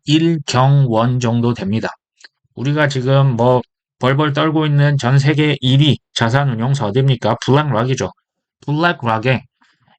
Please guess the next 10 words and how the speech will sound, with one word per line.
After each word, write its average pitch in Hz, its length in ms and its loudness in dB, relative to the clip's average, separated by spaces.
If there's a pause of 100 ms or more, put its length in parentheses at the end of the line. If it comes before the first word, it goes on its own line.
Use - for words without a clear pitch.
에이유엠, 135 500 -2
그러니까 123 420 -2
자산 165 420 0
운용액 143 460 -4
다 - 160 -4 (200)
합쳐놓은 175 500 0
것과 143 300 0
거의 117 320 0 (100)
비슷한 139 540 0
규모가 123 560 -2